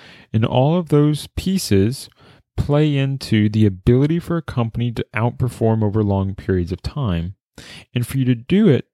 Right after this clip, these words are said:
without having to worry about selling, uh, you know, when a new earnings report comes out or something like that. So the industry needs to lack disruption risk,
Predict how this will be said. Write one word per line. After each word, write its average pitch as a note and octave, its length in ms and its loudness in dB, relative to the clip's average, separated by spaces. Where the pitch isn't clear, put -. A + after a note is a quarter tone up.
without A#2 420 0
having C#3+ 220 -4
to B2+ 80 0
worry G#2+ 240 2
about F#2+ 320 -2
selling, G#2 640 0
uh, G#2 200 0
you A2+ 100 -4
know, G2+ 120 2
when F#2+ 180 2
a F#2+ 60 2
new G#2+ 320 4
earnings A2 360 2
report - 340 -4
comes D#2+ 220 -4
out - 220 -4
or - 60 -8
something - 340 -8
like - 220 -12
that. - 180 -12
So B2+ 400 0
the A2+ 360 -2
industry D#3+ 400 2
needs C#3+ 240 -4
to B2 100 -4
lack G2+ 280 0
disruption - 520 -4
risk, - 280 -16